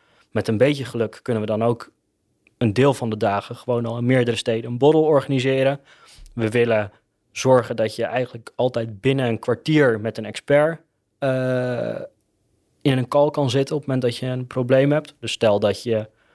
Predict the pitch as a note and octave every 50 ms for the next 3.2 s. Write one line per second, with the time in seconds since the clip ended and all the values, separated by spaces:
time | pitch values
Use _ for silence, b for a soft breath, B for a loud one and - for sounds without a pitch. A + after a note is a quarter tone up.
0 | _ _ _ _ B2 B2+ C#3 B2+ C3 B2+ B2 A2+ A#2 A2+ - - A2+ A2 G#2+ G#2
1 | - - - _ - A#2 - - A#2 - - _ - A2+ C#3 C#3+ - D3 C#3 C#3
2 | C#3 C#3 B2+ C3+ C#3+ D3 - _ - D3+ D3+ D3 C#3+ - C#3+ C3+ B2+ A#2 C3 C3+
3 | C3 C3 -